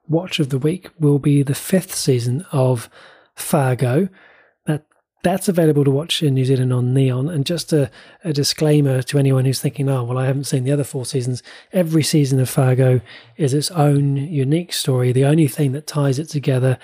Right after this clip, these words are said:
is that the events always take place in Minnesota and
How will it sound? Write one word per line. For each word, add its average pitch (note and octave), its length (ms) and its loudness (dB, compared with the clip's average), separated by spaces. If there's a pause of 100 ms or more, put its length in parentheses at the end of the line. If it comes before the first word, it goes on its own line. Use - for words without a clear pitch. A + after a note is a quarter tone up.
(340)
is C#3+ 160 -2
that F3+ 140 -8
the C#3 140 2
events C3+ 540 -2 (140)
always F#3+ 340 2
take D#3 240 -6
place C3+ 420 -2 (360)
in C3+ 200 2
Minnesota B2+ 640 2
and B2 440 -2